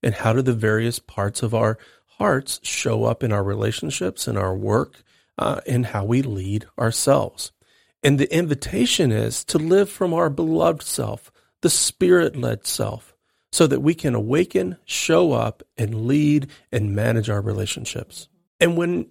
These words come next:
your beloved child leads all of your parts back to the gospel truth,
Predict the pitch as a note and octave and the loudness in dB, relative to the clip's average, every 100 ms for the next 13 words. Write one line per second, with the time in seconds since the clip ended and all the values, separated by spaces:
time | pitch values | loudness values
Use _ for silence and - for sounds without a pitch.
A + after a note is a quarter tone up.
0 | _ D3+ D3+ F#3 A3+ G3 E3 C#3+ C#3 - | _ 0 4 4 4 0 0 0 -2 -2
1 | A2+ A2 G#2+ G#2+ G#2+ - A#2 C#3 C3 B2+ | -2 -2 -2 -4 -6 -4 2 2 2 0
2 | B2 A2+ A2 - - A2+ A#2+ - A#2+ A#2 | -2 -6 -8 -6 -2 0 0 -4 -4 -4
3 | A2+ - - A#2+ - - - | -6 -8 -10 -14 -16 -20 -20